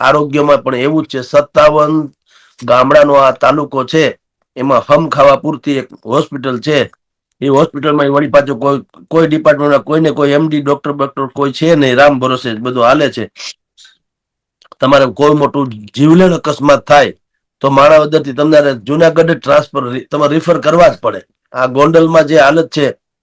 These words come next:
સિવિલ હોસ્પિટલની, એના જેવી જ અહીંયા પણ હાલત છે. તો નગરપાલિકા વેરો બેરો બધું લે છે,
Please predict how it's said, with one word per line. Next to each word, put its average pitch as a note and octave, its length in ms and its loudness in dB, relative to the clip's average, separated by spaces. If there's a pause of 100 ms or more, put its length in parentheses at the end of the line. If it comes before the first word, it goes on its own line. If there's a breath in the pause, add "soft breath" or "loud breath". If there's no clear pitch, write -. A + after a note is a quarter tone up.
(260)
સિવિલ D3+ 340 2
હોસ્પિટલની, C3 500 -4
એના E3 240 0
જેવી D#3 300 0
જ D3 60 0
અહીંયા C#3+ 240 2
પણ A#2+ 160 2
હાલત A2 240 -2
છે. - 280 -18 (960)
તો D3 360 2 (380)
નગરપાલિકા D3 640 0
વેરો D#3 320 2
બેરો D#3 240 2
બધું D3+ 260 0
લે F3+ 240 4
છે, C3 340 -6